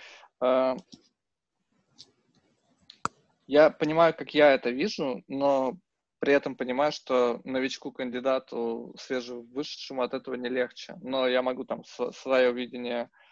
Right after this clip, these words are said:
огласить. Для меня, в принципе, человек,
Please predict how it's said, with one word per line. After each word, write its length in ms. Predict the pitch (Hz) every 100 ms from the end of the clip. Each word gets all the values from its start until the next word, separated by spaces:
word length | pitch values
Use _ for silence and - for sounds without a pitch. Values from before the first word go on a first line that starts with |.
| _ _ _ _
огласить. 680 | - 131 123 123 - 190 - _ _ _ _ -
Для 200 | 127 127
меня, 300 | 127 143 185
в 100 | -
принципе, 420 | 151 165 - _
человек, 720 | - 131 131 135 151 - -